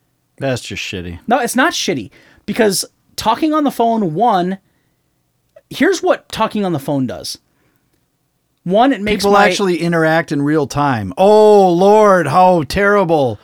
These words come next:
Speaker 2: But
Speaker 1: How awful is that? Two people can actually have a conversation and converse and talk in real time. They can actually communicate. And you can tell if I'm being sarcastic or if I'm being serious.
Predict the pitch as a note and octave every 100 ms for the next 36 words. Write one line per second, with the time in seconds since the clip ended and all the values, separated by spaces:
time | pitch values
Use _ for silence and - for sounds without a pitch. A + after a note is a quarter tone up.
0 | _ - C4+ - _ _ - G#3 G#3 F#3
1 | G3+ G3+ G3+ E3+ C3+ F3 F3 D3 - F#3
2 | F#3 G#3 F#3 E3+ F3 E3+ F3 F#3+ F3 D#3
3 | E3+ D#3 D#3+ F3+ E3 D#3 E3+ F3 D#3+ E3+
4 | C#3+ C#3 D#3+ C#3+ D3+ E3+ D3 D3+ E3 C3
5 | D3 D#3 C#3 C3+ D3 D3+ D#3 - D#3 D3+
6 | C3+ - - - F3+ F3 D#3+ D#3+ E3+ F#3+
7 | F3+ D#3 D#3+ D#3+ E3 - D#3 B2+ - -
8 | - F3 F#3+ F#3+ D#3+ F#3+ G#3 G3 - F#3
9 | E3+ F3+ F3 D#3 E3+ D3 - D#3+ D#3+ E3
10 | E3+ D#3+ D#3 C#3+ C#3 C3+ C#3 B2+ - E3
11 | D#3+ C#3 G#2+ -